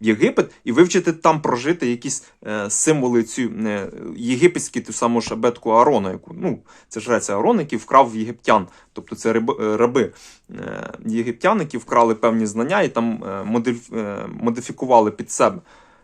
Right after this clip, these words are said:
Розумієте? І коли ви робите такі глибинні аналізи, коли у вас розкачаний інтелект, коли ви слідкуєте за сучасним і рухаєтесь вперед, вам дуже багато чого дають. Дають, розумієте? І ви коли дивитесь, що люди там, е,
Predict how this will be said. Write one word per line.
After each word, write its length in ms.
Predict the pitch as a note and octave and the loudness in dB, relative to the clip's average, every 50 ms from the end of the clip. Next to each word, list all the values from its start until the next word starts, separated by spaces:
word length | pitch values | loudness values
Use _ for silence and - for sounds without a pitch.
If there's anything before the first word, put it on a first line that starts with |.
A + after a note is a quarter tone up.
| _ _ - | _ _ -8
Розумієте? 520 | A#2 G#2+ A#2 C3+ F3 A3 A3 D#3 - - - | -6 -4 -2 0 2 2 2 0 -2 -6 -12
І 60 | D#3+ | -6
коли 240 | D#3 - G#3+ A3 A3 | -2 0 2 4 6
ви 100 | F3+ F3+ | 6 6
робите 400 | - G3+ G3+ F#3+ D3+ D#3 - C#3 | 6 6 6 4 2 0 -4 -4
такі 240 | A#2 D#3 D3+ - D#3 | -8 -4 -4 -2 -2
глибинні 480 | C3 D3 C#3 A#2+ C#3+ C3+ C3 B2+ A#2+ | -2 -2 -2 0 0 0 0 0 0
аналізи, 560 | A2+ G#2+ A2 A2+ C3+ D#3+ C#3 A2+ G#2+ F#2 F2+ | 0 0 0 2 4 4 4 2 0 -4 -8
коли 220 | - - A#2+ A#2+ C3 | -8 -6 -4 -4 -2
у 20 | |
вас 200 | A2 A2+ A2 - | -2 -4 -6 -8
розкачаний 640 | A2+ A2 - - C3+ B2+ A#2+ - A#2 G#2+ G2+ F2+ - | -10 -12 -4 0 0 0 0 0 -4 -6 -6 -8 -10
інтелект, 640 | G2+ F#2+ - - F2+ F2 F#2 A2 B2 D3+ - - - _ _ _ _ _ _ _ _ _ | -12 -14 -14 -16 -16 -10 -4 -4 -2 -2 -4 -6 -12 _ _ _ _ _ _ _ _ _
коли 200 | - A#2+ B2+ C3+ | -4 -2 -2 0
ви 220 | B2 B2+ B2 A2 - | 0 0 0 0 -2
слідкуєте 600 | - - C3+ A#2+ - - D3 C3+ B2 A#2+ A#2+ A#2 | -6 -6 -6 -8 -4 0 2 2 2 2 0 -2
за 100 | A2+ A2+ | -4 -4
сучасним 560 | - - A2+ - - C3+ C3+ - - A2+ A2 | -6 -8 -4 0 0 2 2 2 0 0 0
і 40 | A2 | 0
рухаєтесь 500 | A#2 C3+ - - A2 G#2 - F#2+ F2+ - | -2 -2 -4 -6 -8 -8 -8 -10 -12 -10
вперед, 400 | - - A2+ B2+ D3+ F#3 F#3 - - _ _ _ _ - | -8 -4 0 0 2 2 0 -2 -8 _ _ _ _ -10
вам 200 | G#2+ A2+ A2+ A2+ | -6 -4 -4 -2
дуже 260 | A2 B2+ D3+ D3+ C3 | -2 -2 -2 0 0
багато 360 | A2+ G2+ A2 A2 A2+ A2+ A2+ G#2+ | 2 4 4 4 4 4 2 -2
чого 300 | - - A#2 G#2 G#2+ G#2 | -6 -8 -6 -6 -6 -4
дають. 580 | G2+ G2+ A2 G#2 G#2 A#2 C#3 C3 A2+ - - _ _ _ _ _ _ _ _ - | -2 -2 -2 -2 -2 -4 -4 -4 -6 -8 -12 _ _ _ _ _ _ _ _ -6
Дають, 480 | G2+ F#2+ A2+ A2+ A2 D#3 E3+ - - | -2 0 2 2 4 4 2 2 2
розумієте? 680 | A2 A2 G#2 G2 A2 A2+ B2+ D3 C#3 A#2 G#2+ - - F#2 | -2 -4 -4 -2 -2 -2 -2 0 -2 -2 -4 -4 -6 -10
І 300 | D#2 - A2 G#2+ G2+ - - - _ _ _ _ - - | -8 -4 -4 -4 -4 -6 -10 -20 _ _ _ _ -18 -12
ви 260 | - A#2 A2+ C3 D#3+ | -10 -2 2 4 4
коли 260 | D#3+ D#3+ D3 C3+ C3+ B2 | 4 4 2 0 0 0
дивитесь, 480 | A2+ A#2 B2+ D#3 C#3+ C3 - B2+ A2+ | -2 -2 -2 -2 -2 -2 -2 -2 -4
що 140 | - - B2+ | -2 -2 -2
люди 260 | B2 C#3 C#3+ B2+ B2 | -2 -2 -2 -4 -2
там, 340 | A2 - A#2+ A2+ A2+ A2 G#2 | 0 0 0 2 0 0 -2
е, 280 | G#2 G#2 G2 G2 G2 | -4 -4 -6 -6 -8